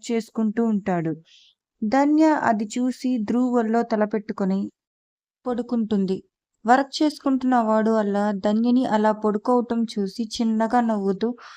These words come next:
భుజం మీద జో కొడుతూ ఉంటాడు. ధన్య చక్కగా మత్తుగా పడుకొని ఉంటుంది. అప్పుడే టేబుల్ మీద ఉన్న ధన్య ఫోన్ మోగుతూ ఉంటే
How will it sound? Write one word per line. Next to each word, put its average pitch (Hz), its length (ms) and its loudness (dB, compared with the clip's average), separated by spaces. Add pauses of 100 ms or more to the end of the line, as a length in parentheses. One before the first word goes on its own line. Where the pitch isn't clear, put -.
(320)
భుజం 247 440 2
మీద 240 200 0
జో 226 280 0
కొడుతూ 226 400 0
ఉంటాడు. 180 460 -2 (560)
ధన్య 269 460 2
చక్కగా 240 600 0
మత్తుగా 226 480 0
పడుకొని 233 480 0
ఉంటుంది. 185 460 0 (520)
అప్పుడే 262 500 2
టేబుల్ 240 440 2
మీద 240 260 2
ఉన్న 208 300 2
ధన్య 202 360 0
ఫోన్ 233 280 0
మోగుతూ 214 580 2
ఉంటే 196 380 0